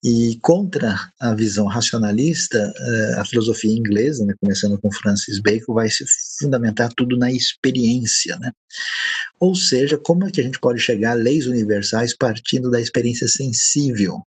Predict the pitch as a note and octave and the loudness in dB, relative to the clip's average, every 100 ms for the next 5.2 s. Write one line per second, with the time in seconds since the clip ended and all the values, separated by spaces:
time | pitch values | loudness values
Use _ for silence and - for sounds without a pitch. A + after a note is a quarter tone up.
0 | _ G2+ G#2+ A2 - B2+ A#2 C3+ B2 - | _ 0 2 2 2 0 -2 0 0 0
1 | G2+ G2+ A2 G#2 A2 - A2+ A2+ A2 F#2+ | -2 0 0 0 -2 0 2 4 2 -2
2 | - G2+ A2+ A#2 - - - - G#2+ G2+ | -8 -2 -2 -2 -8 -8 -8 -4 -2 2
3 | A2 A2+ B2 G#2+ G#2+ G#2 G#2 G2 G2 F#2 | 2 2 0 0 -2 0 0 2 0 0
4 | G2+ G2+ F#2+ F#2+ A#2 - A2 C#3 G2+ G2+ | 0 0 0 0 0 0 0 0 0 0
5 | F#2+ | 0